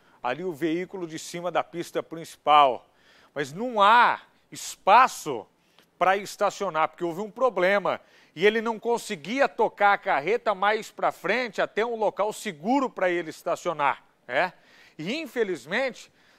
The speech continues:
não deu tempo sequer dele sinalizar melhor lá atrás, porque ele ainda estava dentro da cabine do caminhão,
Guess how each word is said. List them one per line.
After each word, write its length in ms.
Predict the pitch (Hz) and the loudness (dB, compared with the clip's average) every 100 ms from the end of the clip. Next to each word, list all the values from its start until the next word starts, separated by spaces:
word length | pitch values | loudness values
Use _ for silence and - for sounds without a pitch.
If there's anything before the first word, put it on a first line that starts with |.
| - | -16
não 140 | 165 | -6
deu 240 | 170 247 220 | 2 4 4
tempo 280 | 226 226 | -2 -4
sequer 680 | 190 - 226 - 220 247 170 - _ _ _ _ | -6 -12 -8 0 4 4 4 -2 _ _ _ _
dele 440 | 127 196 226 196 143 _ _ _ _ _ _ _ _ | -2 2 2 0 -10 _ _ _ _ _ _ _ _
sinalizar 960 | - - - 294 320 277 233 190 175 190 | -18 -12 0 2 4 4 2 -2 2 2
melhor 640 | 180 233 214 185 190 262 370 _ _ | 2 0 4 8 8 8 2 _ _
lá 240 | 151 180 | 2 4
atrás, 540 | 240 - 180 196 254 - | 4 4 4 4 2 -6
porque 280 | - 196 247 | -8 -6 -2
ele 120 | 240 | -2
ainda 200 | 233 247 | -2 -6
estava 380 | - 233 233 202 | -4 -2 0 0
dentro 240 | 247 269 | -2 -2
da 120 | 247 | -2
cabine 300 | 220 180 254 | 0 -2 -4
do 100 | 254 | -6
caminhão, 520 | - 269 196 196 180 | -4 -2 2 0 0